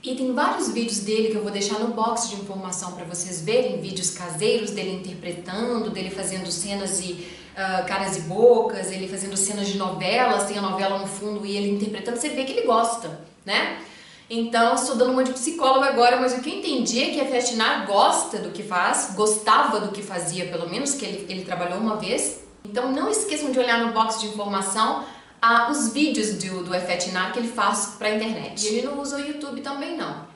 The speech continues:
Ele sobe os vídeos dele, que ele faz caseiros lá, ele com ele, somente, somente nessa rede que permite o máximo de seis segundos de exposição.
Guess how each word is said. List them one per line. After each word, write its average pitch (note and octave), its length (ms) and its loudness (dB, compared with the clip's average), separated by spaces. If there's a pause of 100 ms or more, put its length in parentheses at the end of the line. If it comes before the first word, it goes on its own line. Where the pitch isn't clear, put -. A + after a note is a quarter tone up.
(100)
Ele G#3+ 160 -4
sobe A#3+ 320 -2
os C#4 100 -4
vídeos A3+ 340 -4
dele, F3 380 -2
que G3+ 120 -8
ele F#3 100 -8
faz F3 320 -2
caseiros E3+ 580 -2
lá, D#3+ 240 0
ele F3 220 -2
com D#3+ 180 -6
ele, G3+ 560 0
somente, D#4+ 1040 2
somente A#3+ 520 -2
nessa A#3+ 220 0
rede A3+ 320 -2
que G#3+ 80 -6
permite A3 440 0
o G#3+ 60 -8
máximo A#3+ 360 -2
de G#3 100 -4
seis D#4+ 460 0
segundos G#3+ 720 -2 (280)
de G3+ 440 -6
exposição. G3+ 840 -4